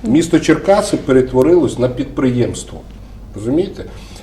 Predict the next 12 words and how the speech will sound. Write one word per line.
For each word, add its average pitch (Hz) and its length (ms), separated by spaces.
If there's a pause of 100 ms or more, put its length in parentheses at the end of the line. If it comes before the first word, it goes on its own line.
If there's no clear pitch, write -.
(640)
Місто 139 300
Черкаси 123 440
перетворилось 117 720
на - 60
підприємство 160 720
імені 156 340
Михайла 156 460
Юрійовича 104 440 (120)
Бродського. - 340 (1120)
Це 151 80
дуже 110 240
погано. - 360